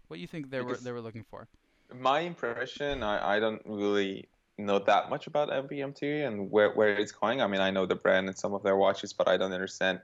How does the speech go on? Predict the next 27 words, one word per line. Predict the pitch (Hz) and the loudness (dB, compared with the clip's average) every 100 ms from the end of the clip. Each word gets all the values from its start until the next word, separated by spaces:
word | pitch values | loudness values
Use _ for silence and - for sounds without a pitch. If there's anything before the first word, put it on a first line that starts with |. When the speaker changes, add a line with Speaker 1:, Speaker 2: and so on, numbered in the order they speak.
| 113 | -4
Speaker 2:
you | 107 | -2
know, | 95 | 2
where | 101 104 98 | 4 4 2
they | - 101 | 2 2
actually | 107 120 107 104 | 2 0 -2 0
are | 101 | 0
going | 104 98 | -2 -4
or | 98 | -2
where, | 95 - | -2 0
I | 131 | 0
couldn't | 127 180 160 | 0 0 -2
tell | - 123 120 | -4 -4 -2
you | 101 98 _ _ _ - | -6 -10 _ _ _ -2
where | 117 113 | 4 4
M | 113 113 | 2 -4
V | 104 | -6
M | 98 92 | -10 -10
T | 110 98 | -8 -8
is | |
going | 95 95 | -8 -10
to | - | -8
be | 98 98 95 - _ - | -4 -2 -4 -8 _ -8
in | 95 92 | -6 -4
two | 107 92 | -4 -2
years, | 78 - - - - | -2 -6 -8 -10 -6
okay? | 92 104 110 - - | 0 2 0 -6 -4
But | 123 117 - | 2 2 0